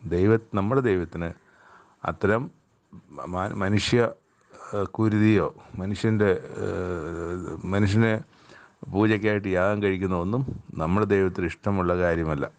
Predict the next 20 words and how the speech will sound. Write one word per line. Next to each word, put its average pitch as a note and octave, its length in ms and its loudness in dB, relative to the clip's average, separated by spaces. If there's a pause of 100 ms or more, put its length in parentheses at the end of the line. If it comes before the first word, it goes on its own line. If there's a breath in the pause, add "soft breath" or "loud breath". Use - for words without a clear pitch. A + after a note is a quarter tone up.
(220)
അത് F#2 280 -4
ദൈവം F#2+ 340 4
പറഞ്ഞിട്ടുള്ള F#2 540 -4
മൃഗങ്ങൾ, F2+ 500 -2
അശുദ്ധിയുള്ള G2 580 2
മൃഗങ്ങൾ F#2+ 480 0
വെച്ച് F2 240 0
മാത്രമേ E2+ 460 0 (720 loud breath)
അത് E2+ 140 -6
ചെയ്യാവൂ. D#2+ 400 2
നിങ്ങൾ F2 280 -2
ഈ F#2 160 0
കാര്യം F#2+ 340 0
വളരെ E2+ 320 2
സൂക്ഷിക്കണമെന്നാണ് F2+ 960 -2 (680 soft breath)
മോശെ E2 420 0
തൻ്റെ D#2+ 260 -2
ജ-, D2+ 240 -2
ഈ E2 140 -2
ജനത്തോട് D#2+ 540 0